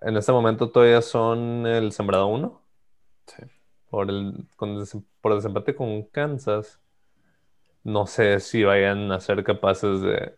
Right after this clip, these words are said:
Speaker 1: de mantenerlo, <laughs> la verdad. Pero en este momento todavía son el sembrado uno, pero es un equipo que, mm, perdió con Washington y batalló contra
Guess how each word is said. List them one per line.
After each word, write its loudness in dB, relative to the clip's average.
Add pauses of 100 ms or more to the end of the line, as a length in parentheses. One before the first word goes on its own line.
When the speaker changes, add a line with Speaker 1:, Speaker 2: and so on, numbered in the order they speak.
Speaker 1:
de -6
mantenerlo, 2
<laughs> 2
la -4
verdad. -2 (280)
Pero 0
en 2
este 2
momento 0
todavía 6
son -4
el -6
sembrado -2
uno, -6
pero -10 (540)
es -14
un 0
equipo 0
que, 4 (1400)
mm, -4 (500)
perdió 4
con 2
Washington 2
y -2
batalló 2
contra 0